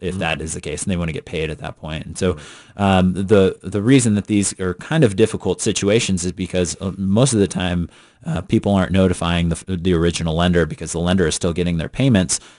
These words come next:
Speaker 1: and so the lender is not too worried about the situ-, situation.
Speaker 2: Mm-hmm, mm-hmm. Okay, all right. Well, very good. Well, I think what we're gonna do now is we're gonna, we're gonna be in our final segment here, and this is a, um,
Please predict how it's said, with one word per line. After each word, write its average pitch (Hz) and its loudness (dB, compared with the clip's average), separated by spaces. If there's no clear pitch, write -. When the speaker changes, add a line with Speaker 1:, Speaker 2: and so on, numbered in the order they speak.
Speaker 1:
and 92 -4
so 95 4
the 87 2
lender 98 4
is 82 0
not 87 -4
too 104 0
worried 87 4
about 73 -6
the - -16
situ-, - -6
situation. - -6
Speaker 2:
Mm-hmm, 85 -12
mm-hmm. 85 -16
Okay, 113 -10
all 127 -10
right. 110 -6
Well, 135 -6
very 165 4
good. 151 6
Well, 135 2
I 143 -2
think 196 -6
what 151 2
we're 151 -2
gonna 156 0
do 151 2
now 165 2
is 147 0
we're 127 -6
gonna, 131 -4
we're 143 -10
gonna 143 -4
be 135 -2
in 123 0
our 113 2
final 135 0
segment 123 0
here, 127 -2
and 107 -2
this 156 -6
is 120 -4
a, 117 4
um, 104 0